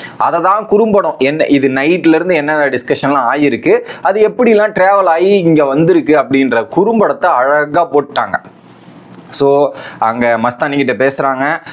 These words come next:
அதுக்கப்புறம் பாத்தீங்கன்னா, நவீன் ஒரு சில நபர்கிட்ட பேசிட்டு மறுநாள் ஒரு டிபேட் ஆரம்பிச்சு,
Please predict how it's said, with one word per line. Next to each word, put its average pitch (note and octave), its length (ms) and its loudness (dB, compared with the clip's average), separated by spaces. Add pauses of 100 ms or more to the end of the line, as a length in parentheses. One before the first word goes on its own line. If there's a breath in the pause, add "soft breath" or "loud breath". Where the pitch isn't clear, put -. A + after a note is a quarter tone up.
அதுக்கப்புறம் B2+ 580 -2
பாத்தீங்கன்னா, B2 340 -2
நவீன் C3 580 -2
ஒரு B2+ 200 2
சில B2+ 200 -2
நபர்கிட்ட B2 520 -2
பேசிட்டு D#3+ 580 0
மறுநாள் D#3+ 440 0
ஒரு C#3 280 2
டிபேட் D3 360 0
ஆரம்பிச்சு, C3+ 640 0